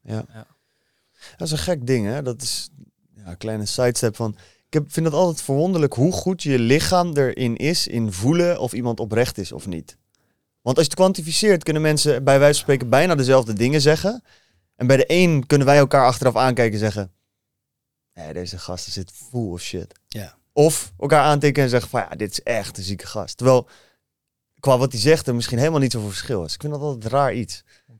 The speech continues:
Speaker 2: Puur non-verbaal.
Speaker 1: Ja,
Speaker 3: Ja.
Speaker 1: puur, honderd procent.
Speaker 3: Ja, en ook tonatie, hè. Kijk,
Speaker 1: Ja.
Speaker 3: eh, ik heb wel eens, eh, wat zijn die, eh,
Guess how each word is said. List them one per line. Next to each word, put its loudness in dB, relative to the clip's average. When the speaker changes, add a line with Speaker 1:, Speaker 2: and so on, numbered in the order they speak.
Speaker 2:
Puur -10
non-verbaal. -14
Speaker 1:
Ja, 2
Speaker 3:
Ja. -2
Speaker 1:
puur, 6
honderd 0
procent. -2
Speaker 3:
Ja, 0
en -2
ook -10
tonatie, -10
hè. -20
Kijk, -4
Speaker 1:
Ja. 4
Speaker 3:
eh, -16
ik -20
heb -10
wel -4
eens, -8
eh, -20
wat -20
zijn -14
die, -12
eh, -14